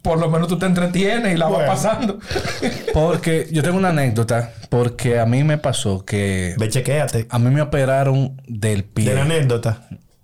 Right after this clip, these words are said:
Speaker 3: <laughs> Me operaron del pie de algo que se llama clavo. ¿Usted sabe lo que es eso?
Speaker 2: La vaina que se te clava en el
Speaker 1: Clavo.
Speaker 2: pie.
Speaker 3: Sí, el clavo es
Speaker 2: Pisaste uno.
Speaker 3: el clavo es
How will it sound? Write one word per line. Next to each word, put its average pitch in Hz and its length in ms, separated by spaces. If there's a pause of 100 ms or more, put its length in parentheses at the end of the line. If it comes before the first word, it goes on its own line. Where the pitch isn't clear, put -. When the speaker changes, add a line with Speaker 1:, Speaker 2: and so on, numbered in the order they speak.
Speaker 3:
<laughs> - 320 (920)
Me 135 100
operaron 143 420
del 139 160
pie 104 340
de 107 120
algo 131 260
que 131 100
se 123 140
llama 120 340
clavo. 98 560 (100)
¿Usted - 140
sabe 135 160
lo 113 120
que 110 180
es 110 60
eso? 104 180
Speaker 2:
La 131 120
vaina 151 220
que 165 80
se 139 80
te 156 140
clava 160 300
en 156 80
el - 60
Speaker 1:
Clavo. 123 140
Speaker 2:
pie. 120 220 (400)
Speaker 3:
Sí, - 180
el 98 380
clavo 165 480
es 151 80
Speaker 2:
Pisaste 170 260
uno. 139 300 (180)
Speaker 3:
el 143 200
clavo 151 540
es 127 340